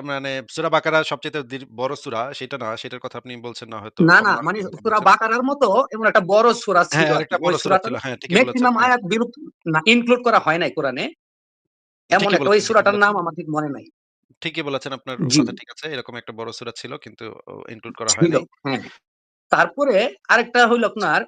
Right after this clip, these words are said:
Speaker 2: ওই যে
Speaker 1: সূরা আহজাবটা
Speaker 2: ছাগলে খাওয়া যে
Speaker 1: সূরা
Speaker 2: ছাগলে
Speaker 1: আহজাব
Speaker 2: খাওয়া যে
Speaker 1: অনেক বড় ছিল।
Speaker 2: আয়াতগুলো
Speaker 1: হ্যাঁ, ছাগলে
Speaker 2: আহজাব,
Speaker 1: খাওয়া
Speaker 2: এটা কি
Speaker 1: আয়াতটা
Speaker 2: আহজাব ছিল?
Speaker 1: হ্যাঁ, সূরা আহজাব অনেক বড় ছিল একটা সময় কিন্তু এটা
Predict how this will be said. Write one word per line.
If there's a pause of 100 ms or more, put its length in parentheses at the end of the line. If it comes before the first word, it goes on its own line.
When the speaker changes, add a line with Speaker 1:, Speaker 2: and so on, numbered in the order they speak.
(120)
Speaker 2:
ওই
যে
Speaker 1:
সূরা
আহজাবটা
Speaker 2:
ছাগলে
খাওয়া
যে (1040)
Speaker 1:
সূরা
Speaker 2:
ছাগলে
Speaker 1:
আহজাব
Speaker 2:
খাওয়া
যে
Speaker 1:
অনেক
বড়
ছিল।
Speaker 2:
আয়াতগুলো (960)
Speaker 1:
হ্যাঁ, (120)
ছাগলে
Speaker 2:
আহজাব,
Speaker 1:
খাওয়া
Speaker 2:
এটা
কি
Speaker 1:
আয়াতটা
Speaker 2:
আহজাব
ছিল? (640)
Speaker 1:
হ্যাঁ,
সূরা
আহজাব
অনেক
বড়
ছিল (580)
একটা
সময়
কিন্তু
এটা